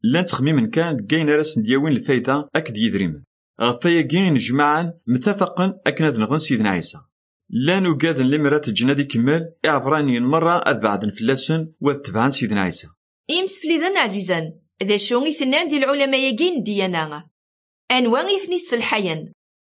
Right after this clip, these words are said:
Speaker 2: إذان، ذا الشيطان إثني السلحين. أخطر يغش سيدي ربي أكذا المسيح. الشيطان يلا ينوى باللي ما يلا العلماء نوات إسرائيل نغان سيدنا عيسى.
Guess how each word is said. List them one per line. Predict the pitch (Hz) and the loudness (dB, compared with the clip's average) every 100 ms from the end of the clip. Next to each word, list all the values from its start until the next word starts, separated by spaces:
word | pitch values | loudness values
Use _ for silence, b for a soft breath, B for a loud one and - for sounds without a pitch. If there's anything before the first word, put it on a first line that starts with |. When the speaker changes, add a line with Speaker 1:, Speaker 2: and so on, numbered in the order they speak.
| _ 269 | _ 0
Speaker 2:
إذان، | 233 302 277 180 160 - - | 2 0 0 -2 -6 -14 -10
ذا | 196 | -2
الشيطان | 214 - 214 214 226 | 0 0 -2 -2 -2
إثني | 262 247 | -2 -4
السلحين. | 254 214 208 208 175 151 160 _ _ _ _ - | -4 -2 -2 -2 -4 -6 -14 _ _ _ _ -6
أخطر | 285 339 370 427 | -4 -2 0 0
يغش | 302 294 370 | 2 0 0
سيدي | - 339 247 | 0 0 0
ربي | 226 170 269 | -2 0 -2
أكذا | 294 294 330 349 220 | -2 -4 -6 -4 -2
المسيح. | 220 196 190 - 156 - - _ _ _ _ _ _ - | -2 -2 -2 -4 -6 -10 -14 _ _ _ _ _ _ -2
الشيطان | - 381 381 587 494 | 0 0 -2 -4 -2
يلا | 285 262 | -2 0
ينوى | 359 285 240 247 330 - 202 | 0 0 0 0 -2 -6 -8
باللي | 233 226 240 | -4 0 2
ما | 254 | 2
يلا | 247 233 339 359 | 0 0 -2 -4
العلماء | 302 311 311 381 359 | -4 -2 0 0 -2
نوات | 262 311 330 | -4 -6 -4
إسرائيل | 320 269 240 277 359 226 | -2 0 0 0 0 -2
نغان | 202 294 | -2 -2
سيدنا | 370 359 302 233 | -2 -2 0 0
عيسى. | 214 208 - 214 247 147 | 0 -2 -2 -2 -2 -6